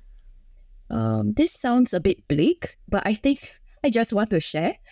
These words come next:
So according to Doctor John Gottman, who is, uh, you know, uh, very well-known, um, family therapist,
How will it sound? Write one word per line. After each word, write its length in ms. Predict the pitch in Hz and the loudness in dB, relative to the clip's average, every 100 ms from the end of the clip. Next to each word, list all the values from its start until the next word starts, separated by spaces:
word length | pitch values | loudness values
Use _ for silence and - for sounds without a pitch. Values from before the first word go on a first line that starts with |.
| - | -20
So 160 | - 320 | -4 0
according 440 | 240 240 220 302 | 0 0 2 2
to 180 | 359 214 | 2 2
Doctor 420 | 190 - - 214 | 2 -2 0 0
John 380 | 202 202 185 190 | 0 0 0 2
Gottman, 420 | 175 - 160 190 381 - | 0 -2 0 2 2 2
who 80 | |
is, 220 | 190 170 - | 0 0 -2
uh, 240 | 170 165 - | -2 -2 -2
you 140 | 165 | -2
know, 280 | 170 170 175 | 0 0 0
uh, 240 | 170 156 151 - - - - | -2 -4 -6 -12 -20 -8 -2
very 180 | 202 | 2
well-known, 720 | 247 208 190 202 196 180 175 339 - - | 2 2 2 4 4 4 4 0 -2 -4
um, 340 | 170 156 156 - | -2 -2 -4 -2
family 320 | 185 175 185 | 2 4 4
therapist, 640 | 185 151 147 - 381 - | 2 0 0 0 0 -2